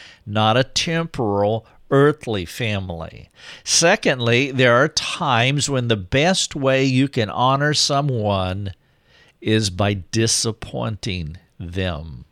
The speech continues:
For example, my friend's, my doctor friend, expression of honor to our son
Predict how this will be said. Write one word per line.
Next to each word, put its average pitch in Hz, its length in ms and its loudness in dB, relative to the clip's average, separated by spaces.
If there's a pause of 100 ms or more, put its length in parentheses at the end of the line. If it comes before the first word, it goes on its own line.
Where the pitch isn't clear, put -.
(640)
For 98 180 -2
example, 120 760 -2 (540)
my 104 340 0
friend's, 143 880 0 (260)
my 101 180 -2
doctor 120 480 0
friend, 95 340 -4 (320)
expression 147 1120 2 (100)
of 135 280 2
honor 135 720 2 (420)
to 104 160 0
our 113 240 4
son 170 500 0